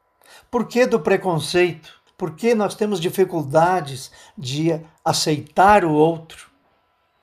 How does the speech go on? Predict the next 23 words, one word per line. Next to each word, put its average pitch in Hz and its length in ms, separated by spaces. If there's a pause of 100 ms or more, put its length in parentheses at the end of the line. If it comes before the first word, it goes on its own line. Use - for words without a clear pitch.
(420)
Então 247 220
é 247 60
fundamental 180 720
viver 156 420
uma 147 220
vida 165 300
com 165 200
todo 196 280
sentido. 135 600 (1160)
Ah, 240 200
o 247 60
outro 262 340
caminho, 180 600
sabendo 170 580
que 156 120
a 139 40
gente 151 320
vai, 135 480 (300)
que 180 120
a 151 60
gente 156 220
tem 170 180
finitude, 139 800